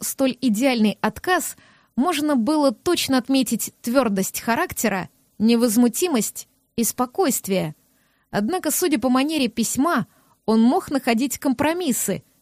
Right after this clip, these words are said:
и был способен приспособиться к ситуации. Вот только отличался еще и любовью к контролю,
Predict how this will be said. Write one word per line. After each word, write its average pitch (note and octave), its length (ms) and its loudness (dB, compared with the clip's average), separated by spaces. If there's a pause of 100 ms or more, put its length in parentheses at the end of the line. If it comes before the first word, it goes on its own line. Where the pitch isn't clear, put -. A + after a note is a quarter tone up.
и G3 120 -2
был F#3+ 200 2
способен C#4 560 -2
приспособиться G#3+ 800 -2
к - 40 -8
ситуации. G#3+ 800 -4 (540)
Вот B3 220 -2
только E4 240 0
отличался D4 580 -2
еще B3+ 300 0
и C#4 40 0
любовью B3+ 400 0
к - 80 -20
контролю, C4 720 0